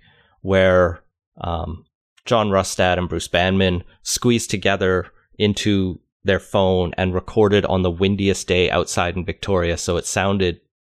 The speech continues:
like crap and looked awkward because they were almost hugging, which, like, if they want to hug, I have no,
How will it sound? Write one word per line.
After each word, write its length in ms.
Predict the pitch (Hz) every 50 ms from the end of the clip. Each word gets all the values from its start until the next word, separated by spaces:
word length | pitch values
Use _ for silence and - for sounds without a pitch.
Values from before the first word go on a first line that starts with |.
| _ -
like 180 | 101 85 82 -
crap 340 | - 107 95 87 85 - -
and 220 | 82 85 82 87
looked 280 | 95 110 104 - - - -
awkward 560 | 95 95 90 - - - 82 87 87 98 101 -
because 400 | - 87 - - 90 87 87 -
they 100 | - 95
were 160 | 87 87 85
almost 360 | - 90 90 87 85 - - -
hugging, 480 | - - 104 95 82 87 82 82 87
which, 220 | 95 107 - - -
like, 320 | 185 156 147 - _ - -
if 120 | 131 -
they 120 | - 147 143
want 180 | 139 131 123
to 60 | 107
hug, 260 | 95 95 107 95 85 80
I 120 | 80 82
have 180 | 87 92 85 95
no, 160 | 95 85